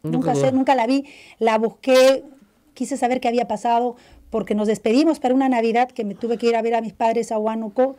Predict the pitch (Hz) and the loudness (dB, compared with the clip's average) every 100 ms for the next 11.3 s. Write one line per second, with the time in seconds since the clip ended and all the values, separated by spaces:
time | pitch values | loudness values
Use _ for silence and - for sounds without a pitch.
0 | _ _ - 214 233 226 - 214 220 208 | _ _ -2 0 0 -2 -4 -4 -4 -4
1 | 202 233 240 226 214 226 240 233 220 208 | -2 -2 -2 0 0 0 -2 -4 -4 -2
2 | 233 226 226 254 254 - - - _ _ | 0 0 0 -2 -4 -10 -20 -20 _ _
3 | _ 240 240 277 277 262 233 294 226 226 | _ -4 -2 0 -2 -4 -6 -8 -4 -2
4 | 226 214 - 214 196 214 233 254 233 220 | -2 -2 -2 -2 -2 -6 -4 -2 -2 -2
5 | 233 220 233 214 208 208 214 208 202 202 | -6 -4 -4 -4 -6 -6 -4 -4 -4 -4
6 | 185 165 - - - - 269 302 - - | -6 -10 -16 -20 -8 -4 0 -2 -2 -14
7 | _ _ _ - 254 311 302 254 302 302 | _ _ _ 0 2 4 2 0 2 2
8 | 302 294 - - 302 285 294 262 180 202 | 2 2 -2 2 4 4 2 2 2 4
9 | 208 185 196 226 294 302 240 190 170 151 | 4 4 4 6 4 4 2 0 -2 0
10 | 208 208 226 190 151 180 175 151 127 123 | 0 0 0 0 0 0 0 -4 -4 -4
11 | 120 90 | -6 -8